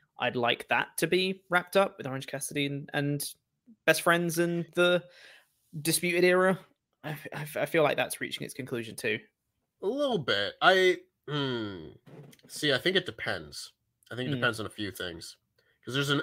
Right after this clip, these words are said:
Speaker 2: there's an episode of Dynamite in a few weeks that's coming up that's in Cleveland.
Speaker 1: Hmm.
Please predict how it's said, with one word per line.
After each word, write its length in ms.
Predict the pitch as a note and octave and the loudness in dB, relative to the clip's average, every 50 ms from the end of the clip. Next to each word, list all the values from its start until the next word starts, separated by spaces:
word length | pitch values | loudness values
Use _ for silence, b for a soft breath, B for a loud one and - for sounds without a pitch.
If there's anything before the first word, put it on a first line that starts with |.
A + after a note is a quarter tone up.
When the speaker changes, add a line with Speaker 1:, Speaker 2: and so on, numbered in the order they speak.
| - - | 0 2
Speaker 2:
there's 260 | D3 C#3+ C#3 C3 - | 2 4 4 2 2
an 60 | D#3+ | 2
episode 360 | E3+ E3+ - - - F#3 D#3+ | 2 2 2 2 4 4 4
of 60 | C3+ A2+ | 4 4
Dynamite 500 | C3+ C#3 D3+ C#3+ C3 A#2 G#2+ G2 F2+ - | 4 4 6 4 4 4 2 2 2 -2
in 80 | G2 G#2 | -6 -10
a 40 | G2+ | -10
few 220 | - - B2 A#2+ | -6 -4 -4 -2
weeks 280 | A#2 A#2+ A2 F2+ - - | 0 0 -2 -2 -2 -8
that's 120 | - - - | -14 -10 -6
coming 240 | - A#2+ A2+ G#2 | -4 -4 0 0
up 260 | G2+ F2+ D#2 - _ _ _ _ _ _ _ _ _ _ _ _ _ _ - | 0 0 0 -2 _ _ _ _ _ _ _ _ _ _ _ _ _ _ -8
that's 180 | G#2+ G#2+ - | -8 -6 -6
in 160 | G2+ F#2 E2+ - | -8 -10 -10 -12
Cleveland. 720 | - - - C3 C#3 C#3+ B2+ F#2+ - E2 C2 G#1+ G1+ - _ - _ _ _ _ _ _ _ _ _ _ _ - | -14 -12 -4 -2 0 0 0 -2 -4 -8 -10 -10 -12 -16 _ -20 _ _ _ _ _ _ _ _ _ _ _ -10
Speaker 1:
Hmm. 540 | C3+ A#2+ B2+ D#3+ F3 A#2+ G2+ G#2+ G#2+ - | -8 -4 -4 -2 -2 -4 -4 -8 -12 -16